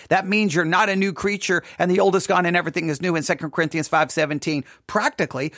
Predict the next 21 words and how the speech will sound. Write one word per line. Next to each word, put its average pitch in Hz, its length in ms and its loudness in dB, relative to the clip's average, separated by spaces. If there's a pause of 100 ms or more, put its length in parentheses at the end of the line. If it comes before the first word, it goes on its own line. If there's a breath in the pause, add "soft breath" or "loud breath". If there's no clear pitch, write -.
because 175 240 0
this 196 160 -4
is 190 60 -6
telling 190 280 0
you 190 120 2
to 190 80 0
cleanse 262 340 2
yourself 135 400 -2
practically. 139 500 -2 (140)
So - 240 0
obviously, 190 580 2 (160 loud breath)
that 165 320 0
is, 180 220 -6
so 196 220 -2
clearly, 208 680 -2
Second 220 300 -2
Corinthians 185 420 -2
is 165 100 -6
about 160 240 0
your 160 120 -6
position. 147 500 -4